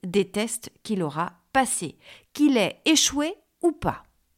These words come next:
Cinquièmement, les résultats de ces tests sont soumis au R G P D, le Règlement général sur la protection des données, et également à la loi sur le stockage des données concernant chaque candidat.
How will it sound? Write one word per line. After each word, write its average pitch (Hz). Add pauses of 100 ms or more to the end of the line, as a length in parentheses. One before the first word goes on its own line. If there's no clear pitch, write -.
(220)
Cinquièmement, 170
les 208
résultats 208
de 214
ces 196
tests 240
sont 196
soumis 214
au 208
R 277
G 233
P 233
D, 180
le 160
Règlement 196
général 175
sur 190
la 165
protection 208 (100)
des 156
données, 196 (640)
et 330
également 220
à 208
la 165
loi 202
sur 240
le 196
stockage 202 (100)
des 175
données 175
concernant 170 (140)
chaque - (120)
candidat. 185